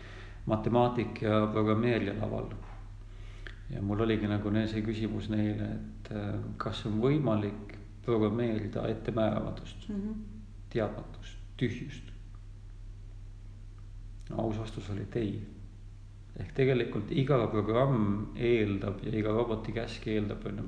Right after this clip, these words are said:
Speaker 1: robot töötab programmi käskudega, ega ta midagi ei tee, ta tegelikult töötab programmi baasil. Ehk tegelikult me räägime programmeerimiskeel on maailma juhtimiskeel täna.
Speaker 2: Mhm.
Speaker 1: Maailma kõige rohkem suunav keel on täna programmeerimiskeel asjade tootmisel, protsesside korraldamisel, kõigis muus.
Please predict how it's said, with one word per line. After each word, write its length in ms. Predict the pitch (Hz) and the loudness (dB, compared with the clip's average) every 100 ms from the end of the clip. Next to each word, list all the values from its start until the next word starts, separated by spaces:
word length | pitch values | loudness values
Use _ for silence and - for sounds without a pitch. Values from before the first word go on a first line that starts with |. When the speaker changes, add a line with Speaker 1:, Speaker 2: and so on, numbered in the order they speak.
| 107 | -4
Speaker 1:
robot 260 | - - - | -2 -2 0
töötab 260 | 113 107 | -2 -2
programmi 380 | - 104 117 110 | 0 4 4 4
käskudega, 540 | 107 107 - - 98 - | 0 -2 -4 -6 -4 -2
ega 140 | 110 | -2
ta 60 | 104 | 0
midagi 360 | 110 104 110 | 0 0 0
ei 60 | 107 | -2
tee, 80 | 113 | -2
ta 80 | 113 | -2
tegelikult 460 | 104 110 110 - - | -2 0 -2 -2 -4
töötab 220 | 107 - | -4 -4
programmi 360 | 104 101 104 101 | -2 0 2 2
baasil. 420 | 101 104 104 82 | 2 2 0 -4
Ehk 80 | - | -4
tegelikult 380 | - 117 107 107 | -4 -2 -2 0
me 140 | 104 | 4
räägime 320 | 117 120 98 98 | 6 6 2 0
programmeerimiskeel 1000 | 104 98 107 107 107 107 - 113 104 104 | 0 2 4 4 2 0 -2 0 0 -2
on 80 | 101 - | -4 -2
maailma 340 | 98 98 95 | 0 0 0
juhtimiskeel 640 | 107 - - - - 98 | -2 -4 -10 -10 -6 -6
täna. 220 | 101 95 - | -4 -6 -6
Speaker 2:
Mhm. 360 | - 208 202 110 - | -6 -6 -4 -6 -4
Speaker 1:
Maailma 440 | 117 104 101 101 98 - | 0 2 4 2 0 2
kõige 340 | 135 131 110 | 4 4 4
rohkem 460 | 107 110 - 113 104 104 | 2 2 -2 -2 0 0
suunav 400 | 113 107 104 104 | 0 0 -2 -2
keel 220 | 60 - | -4 -2
on 100 | 107 | -2
täna 200 | 107 - | -2 -2
programmeerimiskeel 920 | - - - - - - - - 113 | -4 -6 -4 -6 -6 -6 -6 -6 -6
asjade 300 | - - - | -6 -8 -8
tootmisel, 640 | - 143 135 - 107 110 107 | -2 0 0 -2 -4 -4 -4
protsesside 560 | 104 117 - 110 110 104 | -4 -6 -6 -6 -4 -4
korraldamisel, 560 | 107 107 107 - 95 98 | -2 0 0 -2 -4 -4
kõigis 100 | 92 | -4
muus. 240 | 95 - | -6 -8